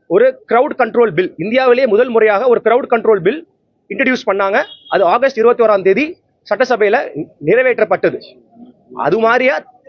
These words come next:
அது மாதிரியே நம்ம தமிழ்நாடு கவர்மெண்ட்டும் அதை அடாப்ட் பண்ணி, நம்மளும் அது மாதிரியான ஒரு வளர்ந்த மாநிலம் தான். மேற்கொண்டு இது மாதிரியான துர்ச்சம்பவங்கள் நடக்காம இருப்பதற்காக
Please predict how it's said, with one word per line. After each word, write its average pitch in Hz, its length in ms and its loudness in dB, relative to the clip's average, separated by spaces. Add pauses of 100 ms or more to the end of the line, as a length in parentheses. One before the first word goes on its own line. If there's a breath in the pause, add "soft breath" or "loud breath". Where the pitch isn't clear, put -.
அது 185 180 2
மாதிரியே 233 380 0
நம்ம 220 240 -2
தமிழ்நாடு 240 480 0
கவர்மெண்ட்டும் 208 500 2
அதை 190 240 0
அடாப்ட் 214 300 -4
பண்ணி, 226 300 -2 (340 loud breath)
நம்மளும் 240 300 0
அது 233 140 2
மாதிரியான 226 280 0
ஒரு 202 120 2
வளர்ந்த 220 280 0
மாநிலம் 196 300 0
தான். 247 240 -2
மேற்கொண்டு 269 440 0
இது 233 100 0
மாதிரியான 240 300 0
துர்ச்சம்பவங்கள் 233 680 0 (100)
நடக்காம 247 440 0
இருப்பதற்காக 208 760 0